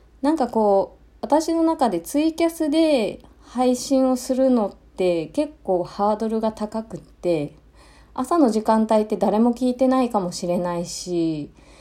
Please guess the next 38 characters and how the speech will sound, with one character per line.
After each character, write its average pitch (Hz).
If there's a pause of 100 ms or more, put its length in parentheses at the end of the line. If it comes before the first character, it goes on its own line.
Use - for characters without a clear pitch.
(260)
な 196
ん -
か、 165 (180)
で 254
も 247
こ 220
う、 - (280)
ツ 269
イ 277
キ 294
ャ 285
ス 285
っ 285
て 285
割 233
と 240
こ 220
う、 208
リ 185
ア 214
ル 233
タ 254
イ 240
ム 202
な 165 (260)
や 196
り 214
と 220
り 202
の 185
方 190
が 156 (380)
濃 226
い 185
と 165
い 147
う 147
か、 -